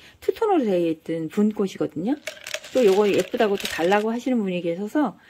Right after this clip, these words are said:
요거는 받기는 참 쉬웠어요. <laughs> 그냥 꽃이 알이 굵기도 하고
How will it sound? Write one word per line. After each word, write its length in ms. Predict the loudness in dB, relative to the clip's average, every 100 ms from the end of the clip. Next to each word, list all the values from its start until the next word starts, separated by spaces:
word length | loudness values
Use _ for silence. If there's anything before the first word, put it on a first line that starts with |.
| -20 _
요거는 260 | 2 2 2
받기는 500 | 0 -6 -2 0 0
참 180 | -2 -4
쉬웠어요. 440 | 0 -2 -2 -6
<laughs> 320 | -6 -6 -6 -6
그냥 340 | -6 -6 -8 -12 -20 -14 -2
꽃이 460 | -2 0 0 0
알이 300 | 0 0 -2
굵기도 440 | -4 -8 -6 -4 -2
하고 540 | -2 0 2 2 0